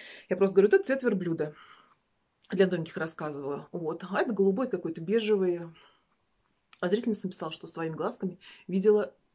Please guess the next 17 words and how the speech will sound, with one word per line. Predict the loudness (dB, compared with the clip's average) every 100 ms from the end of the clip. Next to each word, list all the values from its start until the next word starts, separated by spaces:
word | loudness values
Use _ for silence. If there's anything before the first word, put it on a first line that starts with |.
| -14
верблюда | -6 -4 0 0 0
всех | -2 -6 -6
вот | -8
этих | -8 -10
цветов. | -12 -12 -8 -10 -10
Что | -10
они | -10
тоже | -8 -10 -10
есть | -14 -12
серо-голубые. | -12 -10 -8 -4 -2 -2 -6 _ _ _ _ _ _ _ _ -10
Есть | -6 -8 -10
светленькие, | -8 -8 -8 -12 -14 -14
есть | -6
темненькие. | 0 2 2 0 -2 -6 -10 -20 -20 _
Ну | -10 -8
и |
вот. | -4 -4 -4